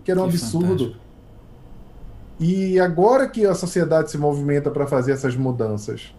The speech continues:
Speaker 2: Uhum.
Speaker 1: E era sofrível tentar explicar isso pras pessoas. Eu lembro que uma vez eu já era espírita, Evandro, e eu já tinha dezoito anos. E aí eu tava lá esperando o vôlei, tava de folga nesse dia que eu jogava vôlei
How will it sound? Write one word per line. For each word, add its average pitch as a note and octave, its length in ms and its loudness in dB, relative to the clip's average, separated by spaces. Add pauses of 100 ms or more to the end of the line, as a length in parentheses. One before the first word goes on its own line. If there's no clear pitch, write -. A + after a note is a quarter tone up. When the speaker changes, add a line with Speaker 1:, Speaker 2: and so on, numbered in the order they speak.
(100)
Speaker 2:
Uhum. C3 400 -2 (280)
Speaker 1:
E F#3+ 80 4
era B3 140 4
sofrível C#4 640 2
tentar G#3+ 240 2
explicar F3+ 480 0
isso F3 140 0
pras D#3+ 240 -2
pessoas. B2 580 -2 (540)
Eu E3+ 100 4
lembro A#3 220 2
que A#3+ 60 0
uma G#3+ 120 4
vez F#3 160 6
eu G#3 60 2
já G3 100 2
era F#3+ 100 0
espírita, F#3 760 -2
Evandro, G#2+ 460 -4 (960)
e D3+ 160 2
eu F3+ 120 4
já F3+ 360 0 (320)
tinha G3 240 -2
dezoito E3+ 640 0
anos. G#2+ 440 -8 (720)
E G3 160 2
aí A3+ 160 6
eu A#3+ 140 2
tava A#3 220 4
lá A3+ 180 8
esperando F#3+ 720 4
o C#3+ 160 2
vôlei, E3+ 680 4
tava C#3+ 240 2
de C3+ 80 0
folga C#3 400 2
nesse B2 240 -2
dia C#3+ 200 0
que D3 100 -2
eu B2 40 2
jogava A#2+ 380 0
vôlei C#3+ 560 0